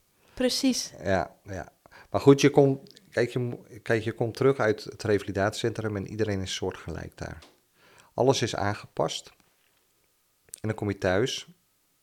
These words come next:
Speaker 2: Dan is het zo dat Ali met gezin heeft de dingen gewoon geregeld. Ik ben een half jaar weg geweest. Die hebben haar eigen leven en die zijn dolblij dat ik terugkom.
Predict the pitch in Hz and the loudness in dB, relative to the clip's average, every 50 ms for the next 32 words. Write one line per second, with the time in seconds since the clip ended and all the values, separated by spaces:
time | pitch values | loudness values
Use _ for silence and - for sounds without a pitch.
0 | _ _ _ _ _ _ _ - 104 101 95 - - - 104 92 92 90 - - | _ _ _ _ _ _ _ -10 -8 -8 -8 -6 -4 -2 -2 -2 -2 -4 -8 -8
1 | - - 101 101 101 95 92 87 90 - - - 101 - - 95 85 85 85 87 | -4 -2 0 0 0 -2 -2 -6 -8 -8 -10 -10 -10 -6 -6 -6 -4 -6 -6 -8
2 | - - 90 90 87 85 87 - - 90 85 - - - 85 87 90 87 - - | -8 -10 -8 -8 -8 -8 -8 -8 -6 -6 -6 -6 -6 -6 -4 -4 -4 -4 -6 -10
3 | 110 - - 104 95 101 95 92 87 98 95 95 90 - 90 87 87 92 - - | -10 -10 -12 -12 -8 -6 -6 -4 -4 -4 -4 -4 -4 -6 -6 -6 -6 -6 -6 -4
4 | 113 104 107 123 135 - - _ _ _ _ _ _ _ _ _ _ _ _ _ | -4 -2 -2 -4 -4 -10 -18 _ _ _ _ _ _ _ _ _ _ _ _ _
5 | _ _ _ _ _ _ _ _ _ _ _ _ - 113 113 117 117 113 92 101 | _ _ _ _ _ _ _ _ _ _ _ _ -4 0 2 4 4 4 4 2
6 | 131 123 - 117 107 104 98 98 107 113 - 139 160 175 170 - - _ _ _ | 0 0 0 0 2 4 4 4 4 4 2 -2 -4 -4 -6 -10 -18 _ _ _
7 | _ - - 104 107 - - - - _ _ _ _ _ _ _ - - _ _ | _ -12 -10 -10 -8 -8 -8 -10 -12 _ _ _ _ _ _ _ -20 -20 _ _
8 | _ _ _ _ _ _ _ _ _ - - 113 117 120 110 113 104 92 95 92 | _ _ _ _ _ _ _ _ _ -2 2 2 2 4 4 2 2 2 0 -2
9 | 92 - - 123 127 127 - - 135 139 156 170 | -4 -2 -2 -2 -4 -4 -4 -2 -2 -2 -2 -2